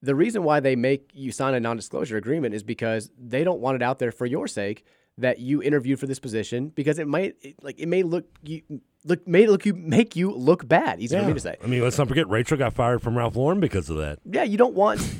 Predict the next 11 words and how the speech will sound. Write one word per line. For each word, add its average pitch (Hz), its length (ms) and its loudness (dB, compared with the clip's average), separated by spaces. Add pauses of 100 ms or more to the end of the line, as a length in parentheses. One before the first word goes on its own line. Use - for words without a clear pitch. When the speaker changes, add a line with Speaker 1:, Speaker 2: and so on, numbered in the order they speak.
Speaker 1:
you 175 220 -2
don't 214 140 6
want 196 180 4
it 196 80 -4
to 170 80 -2
leak 156 320 0
out 160 300 2
that 120 340 -2
this 151 140 0
person 156 420 0
who's, 117 400 -2